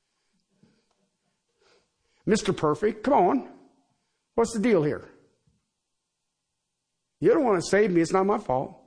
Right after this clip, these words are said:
You know, you have to give an account for this flock." Wait a minute, you told me that they're yours. Why do I have to give an account for your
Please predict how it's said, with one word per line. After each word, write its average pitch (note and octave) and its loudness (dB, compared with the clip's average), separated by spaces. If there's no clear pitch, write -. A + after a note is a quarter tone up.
You E3 -4
know, D#3 0
you G3 4
have C4 2
to A3+ -4
give C4 2
an A#3+ 2
account B3+ 4
for A#3+ -2
this A3+ -4
flock." A#3+ 2
Wait A3 4
a G3+ 4
minute, F#3 4
you G3+ 0
told G#3+ 0
me G3+ 4
that F#3 2
they're F#3+ 2
yours. F#3+ 0
Why G#3 4
do A3 4
I B3+ 4
have B3+ 2
to E3+ 0
give D#3 0
an D#3 2
account D#3 -2
for D#3+ -2
your D#3+ 2